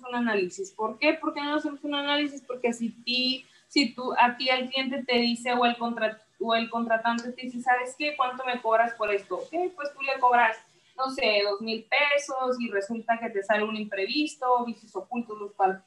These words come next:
tú no consideraste en esa parte, ¿no? Que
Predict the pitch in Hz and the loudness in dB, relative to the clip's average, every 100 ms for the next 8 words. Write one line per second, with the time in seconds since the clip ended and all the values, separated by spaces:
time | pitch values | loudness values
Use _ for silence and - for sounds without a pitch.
0 | _ _ - 254 240 233 226 233 214 202 | _ _ -6 0 2 2 -2 0 4 4
1 | 208 208 - 190 190 - - 285 302 311 | 2 -4 -6 -4 -6 -4 4 6 6 0
2 | - 254 247 285 302 277 208 202 190 | -2 -2 0 0 -2 -4 -2 -2 -2